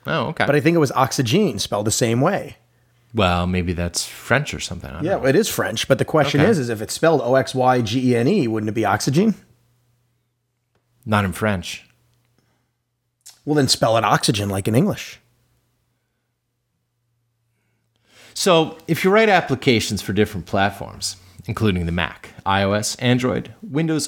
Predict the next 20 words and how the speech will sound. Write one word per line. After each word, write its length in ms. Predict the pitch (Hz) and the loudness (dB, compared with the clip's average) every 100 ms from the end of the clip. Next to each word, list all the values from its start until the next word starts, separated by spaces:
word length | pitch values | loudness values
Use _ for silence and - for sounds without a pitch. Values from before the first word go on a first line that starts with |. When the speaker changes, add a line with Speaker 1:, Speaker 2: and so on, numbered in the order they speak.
| - | 0
Speaker 1:
or 180 | 202 - | 0 0
even 320 | 170 170 151 | 0 2 4
Windows 360 | 143 131 104 - | 4 4 0 0
Phone, 380 | 120 78 - - _ - - _ - | 0 0 -8 -16 _ -20 -20 _ 2
then 160 | 107 | 4
you 220 | 107 107 - 120 | 4 2 -4 0
really 320 | 139 160 147 | 4 4 4
should 340 | - 135 92 | 0 0 0
take 240 | - 98 107 | -2 -4 -2
a 40 | |
look 320 | 92 64 - - | -2 -4 -10 -14
at 160 | 95 - | -12 -10
the 120 | 95 - | -6 0
Oxygen 560 | 120 - 110 101 107 107 | 0 2 0 -2 -2 0
language 520 | 98 85 65 - - | 0 -2 -6 -10 -12
from 320 | - 85 80 | -6 -6 0
rem 300 | 98 98 107 - | 2 4 2 -2
Object 420 | 92 90 82 - | -4 -4 -6 -4
Software. 540 | - - 82 - - - _ _ - | -4 -6 -10 -16 -20 -20 _ _ -6
Speaker 2:
Hmm. 120 | - | 0